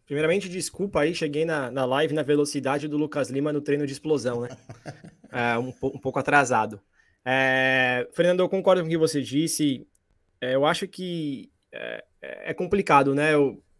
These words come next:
por um lado, eu tenho um pouco de dó do Abel, porque a gente coloca o, o, o Marcos Rocha contra o Flamengo,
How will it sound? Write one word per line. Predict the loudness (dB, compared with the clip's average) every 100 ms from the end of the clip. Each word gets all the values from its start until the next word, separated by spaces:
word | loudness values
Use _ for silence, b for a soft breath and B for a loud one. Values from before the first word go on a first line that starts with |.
| _ 2
por | 4
um | 6 6
lado, | 8 8 6 0 -2 _ _ _ b b b -2
eu |
tenho | 2 4
um |
pouco | 4 0 2
de | 6
dó | 6 8
do | 6
Abel, | 4 4 2 -2 -10
porque | -10 -4 -4
a |
gente | -2 -6
coloca | 0 4 6 4 4 4
o, | 4 4 4 6 4 2 _ _ _ _ _ _ _
o, | 0 0 2
o |
Marcos | 4 2 2 0
Rocha | 4 2 2
contra | -6 -4
o |
Flamengo, | 2 4 4 2 2 -2